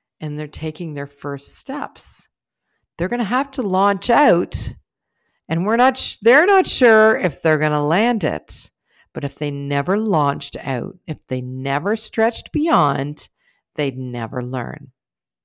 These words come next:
While anxiety is a huge issue today, often anxiety arises because the challenge is just too great. The student doesn't have adequate resources or skills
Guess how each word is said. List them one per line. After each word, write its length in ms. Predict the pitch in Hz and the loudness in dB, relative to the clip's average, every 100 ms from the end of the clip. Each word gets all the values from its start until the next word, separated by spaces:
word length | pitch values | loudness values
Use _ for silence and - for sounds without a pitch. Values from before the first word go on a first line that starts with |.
| _ _ _ _ _ _ _ _ _ _ _ _ - | _ _ _ _ _ _ _ _ _ _ _ _ -2
While 240 | 196 208 | 4 6
anxiety 560 | 226 208 175 208 269 277 | 6 2 2 2 4 2
is 120 | 220 | -2
a 60 | 175 | -4
huge 540 | - - 208 220 226 | -8 -6 -2 0 -2
issue 340 | - 156 - 147 | -6 -8 -8 -12
today, 500 | - 131 98 - - | -10 -8 -6 -8 -2
often 500 | 185 202 233 311 285 | 4 6 6 2 -2
anxiety 800 | 247 190 170 143 135 131 151 190 | -2 -2 -2 -4 -4 -2 -2 -2
arises 600 | 214 170 139 127 131 160 | -2 -2 -4 -4 -6 -10
because 480 | - 180 - 214 214 | -12 -20 -8 -6 -6
the 100 | - | -10
challenge 680 | - - 262 294 294 277 - | -14 -6 -2 -2 -2 -4 -4
is 220 | 185 160 | -6 -6
just 400 | - 170 - _ | -12 -14 -14 _
too 420 | - - 190 190 | -18 -14 -8 -8
great. 560 | 175 - - - - - _ _ _ _ _ _ _ _ _ | -8 -10 -10 -12 -20 -20 _ _ _ _ _ _ _ _ _
The 140 | 180 151 - | -8 -8 -12
student 640 | - - - 294 294 269 247 | -12 -8 0 2 2 -2 2
doesn't 300 | 247 226 202 | 2 2 -2
have 420 | 175 214 220 190 | 2 6 6 6
adequate 440 | 156 151 156 156 | 4 2 0 -4
resources 880 | 143 147 139 175 175 175 180 170 165 | -4 -4 0 0 0 0 0 0 -2
or 80 | - | -10
skills 760 | - - - 165 160 156 160 | -12 -6 0 2 4 2 -2